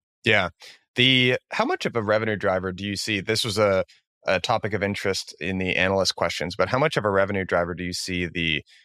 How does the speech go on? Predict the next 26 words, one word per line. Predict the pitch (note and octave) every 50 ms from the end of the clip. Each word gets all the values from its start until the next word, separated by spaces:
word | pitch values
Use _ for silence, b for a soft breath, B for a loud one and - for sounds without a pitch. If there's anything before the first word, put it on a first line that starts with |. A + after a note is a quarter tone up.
| b b _
custodial | - B2 - - - G#2+ A2 G#2+ G#2+ G#2 F#2
business | - G#2 G2 - A2 G#2 G2
for | - - G2+ G2+ -
E | F#2+ F2+
T | - - F2+
Fs | E2+ F#2+ G#2+ - - - -
being | - A2+ A2 A2 A2 G#2+
moving | A2 A2 G#2+ A2+ A2
forward? | G2+ - A2+ A2+ A2 A2+ A2 G#2+
And | G2+ F#2+ F#2+ F2+ B B B B _
there | - C3+
are | D3+ D3+ -
other, | B2 C#3 C3+ C#3 A#2+ A2+ A2 G2+ G2+ -
there | B2 C#3
are | D3+
other | A2+ B2+ B2+ B2+
ways | A#2 G#2+ G2+ G2 F#2 -
that | G2+
you | G2
can, | - - G2 G2 -
like, | F#2+ G2+ G2 -
there's | - A2 G2+
a | A#2 G#2+
way | A2 A2
that | G2+ G2+ -
Prime | - - - G#2+ A2 A2 A2 A2 A2 A2 A2